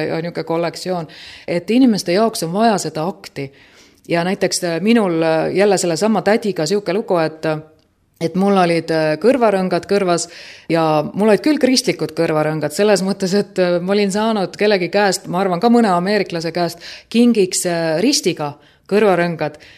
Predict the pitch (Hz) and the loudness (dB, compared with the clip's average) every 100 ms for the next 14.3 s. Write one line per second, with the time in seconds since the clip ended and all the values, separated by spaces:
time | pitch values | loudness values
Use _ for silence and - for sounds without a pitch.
0 | _ - 175 226 247 254 277 190 - 175 | _ -4 2 4 4 4 2 -2 -2 -4
1 | 170 165 165 160 208 196 175 170 165 160 | -2 -2 -2 0 0 0 0 0 0 0
2 | 165 165 175 175 170 302 285 175 170 175 | -2 -2 0 0 0 0 0 0 -2 -4
3 | 185 190 180 208 208 190 214 214 208 302 | -4 -4 -2 -2 -2 -2 -2 -2 -2 0
4 | 240 185 - - - - - 175 214 233 | 0 -2 -6 -12 -20 -18 -4 0 2 0
5 | 208 220 254 226 175 95 - 202 220 208 | 2 4 4 4 4 2 0 0 2 0
6 | 180 196 196 170 165 180 175 165 165 165 | 0 0 -2 -4 -4 -6 -4 -4 -4 0
7 | 170 214 170 156 156 147 - _ _ _ | 2 2 2 0 -2 -4 -10 _ _ _
8 | 160 - 214 240 196 185 202 180 185 220 | -8 0 2 4 4 2 0 0 0 0
9 | 220 175 156 151 147 - _ _ _ _ | 2 0 -2 -4 -6 -10 _ _ _ _
10 | - 226 226 202 196 180 175 185 180 180 | -4 2 4 4 4 2 4 2 -2 -2
11 | 277 247 190 185 180 170 214 269 254 190 | 0 2 2 0 -2 -2 2 2 2 2
12 | 190 185 202 226 226 220 226 294 240 240 | 0 0 2 0 0 0 2 4 4 2
13 | 190 180 180 208 233 233 202 285 156 156 | -4 -2 0 0 0 0 -2 -2 -6 -6
14 | 147 143 139 | -8 -8 -8